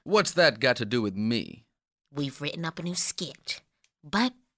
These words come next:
Speaker 2: we need pizzazz.
Speaker 1: Sister Agatha, you made my life a living hell.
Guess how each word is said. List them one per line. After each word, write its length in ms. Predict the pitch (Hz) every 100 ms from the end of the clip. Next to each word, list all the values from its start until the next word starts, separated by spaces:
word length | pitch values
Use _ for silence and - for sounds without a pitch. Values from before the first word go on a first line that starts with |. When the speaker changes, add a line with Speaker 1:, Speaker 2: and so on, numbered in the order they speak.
| _
Speaker 2:
we 200 | 151 180
need 360 | 185 202 214 196
pizzazz. 680 | 214 180 190 160 - - -
Speaker 1:
Sister 600 | - - 151 - 107 -
Agatha, 520 | 123 127 101 - 101
you 180 | 104 139
made 340 | 127 120 117 110
my 220 | 120 127
life 420 | 117 117 131 -
a 40 |
living 460 | 98 101 113 113 113
hell. 360 | 117 101 87